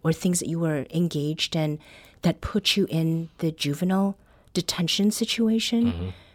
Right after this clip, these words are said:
Speaker 1: um, is there anything a-, about that that you feel like you understand better?
Speaker 2: Yes, that's, that's the first step of the program is accountability.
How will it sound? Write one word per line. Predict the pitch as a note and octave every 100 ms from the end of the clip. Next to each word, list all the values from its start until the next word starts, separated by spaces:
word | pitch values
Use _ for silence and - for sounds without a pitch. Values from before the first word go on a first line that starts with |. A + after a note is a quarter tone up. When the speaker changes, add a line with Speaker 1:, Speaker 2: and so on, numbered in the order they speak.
| - -
Speaker 1:
um, | F#3 E3 D#3+ D#3 E3+ F3 _ _ _
is | F#3+ G3+
there | G#3+ -
anything | G#3+ G#3 A3+ G#3 G3 -
a-, | F3 -
about | F3+ F3 D#3+ D#3+
that | E3 D#3 D3+ - E3+
that | -
you | D#3
feel | - F3+ D#3
like | D3 C3 - - _ _ _ _ _ -
you | F#3+ -
understand | E3+ E3+ D#3 - D#3+ D#3+ -
better? | E3+ F3+ F3+ G3 G#3 - - -
Speaker 2:
Yes, | F#2 F#2+ E2+ - - -
that's, | G2+ G#2 F#2 -
that's | G2 G#2+ -
the | - -
first | A2+ A2+ -
step | A#2+ A2 - -
of | G2
the | F#2+
program | - G#2 F#2+ G2 F#2 F2 -
is | E2 D#2+
accountability. | - E2 - F2 E2 D#2+ E2 D2+ D2+ -